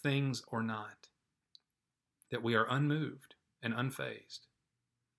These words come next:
because our delight is in you. And thank you, Lord, that you, you so graciously fulfilled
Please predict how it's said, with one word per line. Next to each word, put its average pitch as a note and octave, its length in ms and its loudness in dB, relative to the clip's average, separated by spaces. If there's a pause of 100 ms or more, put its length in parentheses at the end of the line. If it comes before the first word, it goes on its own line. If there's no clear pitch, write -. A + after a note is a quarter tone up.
(920)
because G2+ 220 -6
our A#2 140 4
delight G2+ 340 0
is F#2 100 -4
in E2 180 -10
you. E2 200 -14 (1700)
And G2 120 -14
thank C3 300 4
you, A#2+ 100 0
Lord, G#2+ 280 2
that - 180 -10
you, A#2 300 0 (180)
you A2+ 160 -2
so A2+ 220 0
graciously A2+ 1000 -2 (460)
fulfilled A2+ 1000 2